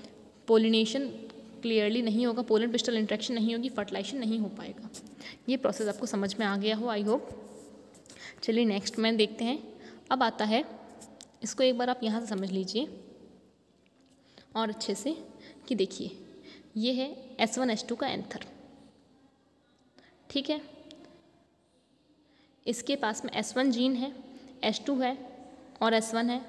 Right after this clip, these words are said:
फिर एस टू है, क्योंकि इसके पास जो इसका जीनोमिक कंटेंट क्या है एस वन एच टू। अब ये पिस्टिल है, पिस्टिल कैसी है, एस थ्री और एस फ़ोर की। अब ये एस थ्री and एस फ़ोर की, यानी कि एस वन एच टू से बिल्कुल परे। अगर ये पिस्टिल होती एस वन and एस टू की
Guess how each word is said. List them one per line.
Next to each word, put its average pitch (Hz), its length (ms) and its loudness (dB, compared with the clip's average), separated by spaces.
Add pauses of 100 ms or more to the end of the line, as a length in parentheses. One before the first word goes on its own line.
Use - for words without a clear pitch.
फिर 254 120 0
एस 294 140 -2
टू - 80 -6
है, 196 60 0
क्योंकि 220 160 0
इसके 240 200 -2
पास 240 300 0
जो - 100 -2
इसका 247 280 0 (400)
जीनोमिक 240 380 4
कंटेंट 240 380 2
क्या 254 120 2
है 214 40 4
एस 214 140 -4
वन 196 80 0
एच 196 200 -6
टू। - 80 -14
अब 240 200 -2
ये 285 80 2
पिस्टिल 220 380 4
है, 202 140 -6 (580)
पिस्टिल 277 320 6
कैसी 294 320 6
है, 302 180 -4
एस 220 280 2
थ्री 311 160 6 (320)
और 208 60 4
एस 208 200 2
फ़ोर 175 280 -8
की। - 120 -10 (920)
अब 262 320 2
ये 254 160 4
एस 226 280 2
थ्री 320 200 4
and 262 160 4
एस 226 160 0
फ़ोर 220 160 4
की, 202 140 -2
यानी 208 160 0
कि 240 100 2
एस - 200 2
वन 277 100 2
एच 247 140 2
टू 277 80 2
से 294 120 0
बिल्कुल 247 340 8
परे। - 260 2 (800)
अगर 311 240 4
ये 302 120 2
पिस्टिल 262 360 2
होती 247 360 2 (2000)
एस 220 240 2
वन 269 120 4
and 247 140 4
एस 220 180 0
टू 226 120 2
की 190 200 -6